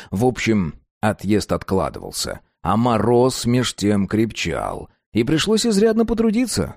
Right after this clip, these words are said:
чтобы дров в камине хватало хотя бы на эти дни. Проснувшись в очередной раз от холода, мужик не сразу понял, что же его так насторожило в этой звенящей тишине.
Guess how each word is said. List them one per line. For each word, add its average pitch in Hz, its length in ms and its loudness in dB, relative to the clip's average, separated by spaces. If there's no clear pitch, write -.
чтобы 101 320 0
дров 160 280 2
в - 40 -12
камине 90 600 -2
хватало 117 600 2
хотя 85 420 -2
бы 87 140 -2
на 76 160 -4
эти 71 240 -10
дни. 64 340 -12
Проснувшись 202 720 2
в 123 80 0
очередной 139 440 2
раз 120 200 2
от 117 140 0
холода, 202 420 4
мужик 185 400 2
не 226 80 4
сразу 220 380 2
понял, 208 400 4
что - 320 0
же 160 120 4
его 113 200 4
так 208 240 -2
насторожило 139 840 0
в 85 120 -4
этой 175 280 0
звенящей 127 800 0
тишине. 123 800 -4